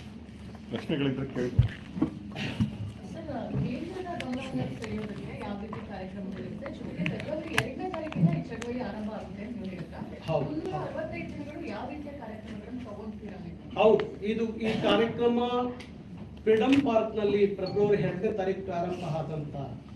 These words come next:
Speaker 3: ಕಾರ್ಯಕ್ರಮ ರಾಜ್ಯದ ಎಲ್ಲ ಮೂವತ್ತೊಂದು ಜಿಲ್ಲೆಯಲ್ಲೂ ದೊಡ್ಡ ದೊಡ್ಡ ಬೀದಿ ಸಭೆಗಳು ಆಗ್ತವೆ, ಸಾರ್ವಜನಿಕ ಸಭೆಗಳು ಆಗ್ತವೆ, ಅಲ್ಲಿಯ ಜಿಲ್ಲಾ ಕ-, ಕಚೇರಿಗಳ ಮುಂದೆ ಪ್ರತಿಭಟನೆಗಳು ಆಗ್ತವೆ,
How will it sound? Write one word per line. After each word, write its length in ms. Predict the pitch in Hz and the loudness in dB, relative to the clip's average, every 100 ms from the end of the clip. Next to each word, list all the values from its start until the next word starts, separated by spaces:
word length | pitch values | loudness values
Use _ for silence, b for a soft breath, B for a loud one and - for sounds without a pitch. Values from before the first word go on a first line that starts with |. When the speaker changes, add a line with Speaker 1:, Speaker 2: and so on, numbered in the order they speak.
| 156 | -4
Speaker 3:
ಕಾರ್ಯಕ್ರಮ 680 | 147 185 202 196 196 233 - - - - - - - 147 | -2 -2 0 0 0 -2 -4 -10 -12 -12 -12 -12 -10 -2
ರಾಜ್ಯದ 520 | 151 175 170 202 196 | 0 0 4 6 6
ಎಲ್ಲ 440 | 196 151 147 202 | 6 4 4 4
ಮೂವತ್ತೊಂದು 680 | 220 196 196 190 180 170 151 | 8 8 8 4 0 -2 -2
ಜಿಲ್ಲೆಯಲ್ಲೂ 920 | 165 165 202 202 196 233 277 - - - - - - - 143 | -2 2 6 8 6 2 0 0 -6 -10 -14 -12 -12 -10 0
ದೊಡ್ಡ 160 | 185 185 | 0 4
ದೊಡ್ಡ 380 | 220 196 185 196 185 160 147 | 6 6 6 4 4 2 0
ಬೀದಿ 280 | 143 196 196 | 0 4 4
ಸಭೆಗಳು 440 | 196 165 190 185 | 4 2 4 4
ಆಗ್ತವೆ, 560 | 175 185 - - 202 - | 4 2 2 4 4 2
ಸಾರ್ವಜನಿಕ 460 | 156 180 - 190 196 | -2 0 0 0 -4
ಸಭೆಗಳು 460 | - 170 196 202 | -6 -4 0 2
ಆಗ್ತವೆ, 600 | 196 196 - 208 226 226 - - - - | 0 -2 -6 -4 -2 -2 -6 -12 -12 -8
ಅಲ್ಲಿಯ 240 | 175 185 175 | -2 2 2
ಜಿಲ್ಲಾ 360 | 147 180 208 | 2 0 0
ಕ-, 540 | 202 202 175 175 - - | 0 -2 -2 -4 -6 -8
ಕಚೇರಿಗಳ 540 | 165 214 202 202 196 | -2 0 2 2 2
ಮುಂದೆ 600 | 185 190 190 185 175 160 - - | 2 2 2 2 -2 -4 -8 -8
ಪ್ರತಿಭಟನೆಗಳು 840 | - 170 196 196 202 208 202 175 196 | -4 0 2 2 0 -2 -2 -2 -4
ಆಗ್ತವೆ, 640 | 202 226 226 240 240 | -6 -4 0 0 -2